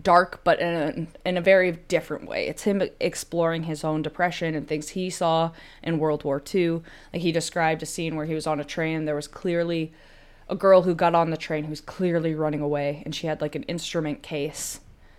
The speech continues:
and they were, like, every, she, he was talking about how, like, everybody on the train, it was so obvious that she was running away, and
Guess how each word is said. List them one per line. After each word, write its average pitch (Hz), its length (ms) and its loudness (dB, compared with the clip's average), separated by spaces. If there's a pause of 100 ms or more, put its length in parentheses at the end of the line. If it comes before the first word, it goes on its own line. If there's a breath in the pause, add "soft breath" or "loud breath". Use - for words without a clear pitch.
(280 soft breath)
and 151 580 -6 (100)
they 156 140 0
were, 160 320 -2
like, 151 240 -4 (340)
every, 180 340 2 (120)
she, 175 280 -6
he 175 240 -2
was 165 220 -4
talking 170 240 2
about 165 140 0
how, 160 140 2
like, 143 160 0
everybody 165 480 0
on 160 100 0
the 156 60 -4
train, 151 360 -4
it 151 60 0
was 156 120 -4
so 160 340 0
obvious 147 460 0
that - 140 -6
she - 140 -6
was 151 180 -6
running 147 220 -4
away, 135 380 -4 (580 loud breath)
and 143 680 -4